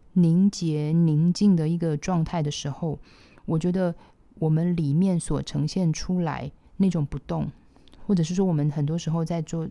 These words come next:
一个所谓的小心翼翼要去感受，我觉得很重要的一件事情是，当我们在面对这个很安静的、很小声的时候，我觉得越要注意到我们的触键是不可以放了。所以这是为什么我常会觉得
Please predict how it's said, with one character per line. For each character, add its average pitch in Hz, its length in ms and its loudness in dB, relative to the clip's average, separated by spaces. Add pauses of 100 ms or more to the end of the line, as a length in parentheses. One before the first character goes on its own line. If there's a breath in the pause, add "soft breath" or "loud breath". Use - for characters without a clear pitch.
一 165 100 -6
个 151 160 -6
所 151 200 -8
谓 156 60 -4
的 156 100 -4
小 151 180 -6
心 170 200 -4
翼 170 220 0
翼 - 20 -2
要 165 180 -2
去 165 380 -8 (400)
感 135 240 -8
受， - 320 -2 (480 loud breath)
我 135 60 -6
觉 208 100 0
得 214 60 0
很 160 180 2
重 190 160 -4
要 170 80 -2
的 156 80 -2
一 - 20 -4
件 160 220 -2
事 - 160 -6
情 147 180 0
是， - 340 -6 (360 soft breath)
当 214 160 4
我 196 60 4
们 147 100 2
在 175 100 -2
面 175 160 2
对 165 140 0
这 160 100 -4
个 151 340 -4 (720)
很 147 380 0
安 180 240 2
静 170 300 2
的、 143 140 -2
很 147 200 -2
小 139 240 -4
声 160 160 -2
的 151 80 0
时 147 160 -6
候， 143 260 -4 (240 loud breath)
我 147 120 -2
觉 156 100 -4
得 175 80 2
越 190 240 2
要 185 220 -2
注 175 260 -4
意 170 100 0
到 165 160 -4
我 151 60 -4
们 139 160 -2
的 143 80 -4
触 - 240 -4
键 165 180 -2
是 165 200 -2
不 - 160 -8
可 - 180 -8
以 135 80 -6
放 151 240 -4
了。 139 80 -2
所 185 160 -4
以 170 60 0
这 190 180 -4
是 190 120 -2
为 185 120 0
什 165 160 -2
么 143 80 0
我 135 100 -4
常 143 200 -6
会 160 100 0
觉 151 180 -4
得 143 160 -4